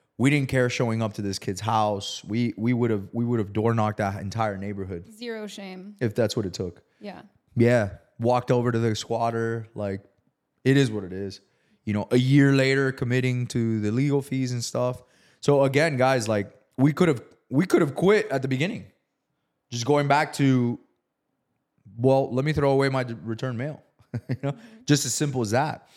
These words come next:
Speaker 1: and then re-skip tracing, and then going through the public record, and then finding Renee Blanco, and then, you know, finding the ex-wife, finding Daniel Tucker, et cetera, et cetera, et cetera, et cetera. But the, the real moral of the story too,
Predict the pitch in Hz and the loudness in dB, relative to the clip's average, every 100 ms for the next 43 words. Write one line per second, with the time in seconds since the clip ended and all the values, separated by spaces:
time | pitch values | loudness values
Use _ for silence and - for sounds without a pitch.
0 | _ _ 120 123 120 123 135 135 - 139 | _ _ -4 -2 -2 2 4 4 0 0
1 | 151 135 113 110 95 90 - 117 120 127 | 2 2 0 -4 -6 -8 -8 -6 -4 -2
2 | 131 131 131 127 131 127 117 127 135 127 | -2 -2 -2 0 0 0 0 -2 -2 -2
3 | 107 92 - 104 113 107 117 127 123 117 | -4 -6 -10 -8 -8 -6 -6 -2 -2 0
4 | 117 107 107 101 95 98 87 87 _ _ | 0 0 -2 -2 -4 -6 -8 -14 _ _
5 | _ 110 113 113 113 113 139 113 113 104 | _ -8 -6 -6 -8 -10 -8 -6 -6 -4
6 | 113 117 120 135 147 139 113 90 - _ | 0 0 0 0 -2 -2 -4 -8 -18 _
7 | _ _ _ _ _ _ - 107 110 110 | _ _ _ _ _ _ -2 0 0 0
8 | 117 117 117 110 139 127 104 87 _ _ | 0 0 -2 -2 -4 -2 -6 -6 _ _
9 | _ _ 104 - _ _ 117 - 123 120 | _ _ -20 -20 _ _ -4 -2 0 -2
10 | 107 127 110 101 - 101 92 - 156 117 | 0 0 0 -2 -4 -4 -4 0 2 2
11 | 107 110 - - _ _ 117 123 120 131 | 0 -2 -4 -20 _ _ 4 4 4 0
12 | 120 117 131 202 196 143 127 120 107 107 | 0 2 4 4 2 2 2 2 0 -4
13 | 120 110 104 107 175 175 135 | -2 0 -2 -2 0 0 -2